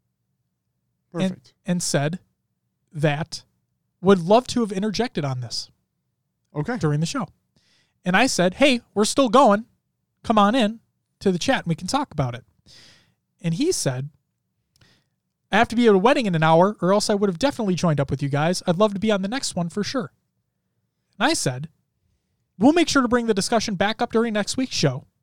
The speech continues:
Speaker 1: Also, we hope it goes without saying, but everything we talk about has nothing to do with the players, just the situation as a whole." And yeah, so hopefully Hoaxer will be here next week. We'll get his perspective on things,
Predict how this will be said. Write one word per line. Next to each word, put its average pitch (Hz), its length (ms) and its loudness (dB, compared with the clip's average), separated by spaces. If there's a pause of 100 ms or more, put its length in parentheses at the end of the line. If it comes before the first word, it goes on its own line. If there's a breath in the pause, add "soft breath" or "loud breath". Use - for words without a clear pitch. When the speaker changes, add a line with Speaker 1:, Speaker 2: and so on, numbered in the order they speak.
(640)
Speaker 1:
Also, 277 500 4 (380)
we 170 80 2
hope 226 160 6
it 240 60 0
goes 233 180 4
without 220 240 0
saying, 185 320 0
but 170 120 -2
everything 226 400 0
we 226 80 -2
talk 190 240 -4
about 190 160 0
has 147 140 -2
nothing 175 340 -4
to 233 60 -2
do 233 120 -2
with 240 120 -2
the 254 60 -2
players, 180 560 -2 (520)
just - 220 -2
the 196 80 -4
situation 165 540 -4
as 151 100 -4
a 156 60 -4
whole." 135 200 -10 (2250)
And 175 80 -6
yeah, 277 120 -4 (580)
so 180 180 2
hopefully 202 300 0
Hoaxer 202 340 -2
will 185 120 -2
be 190 120 -2
here 190 160 -6
next 190 240 -8
week. 220 280 -6 (840)
We'll 160 160 -10
get 175 160 2
his 175 140 0
perspective 175 520 -6
on 180 160 -2
things, 202 460 -6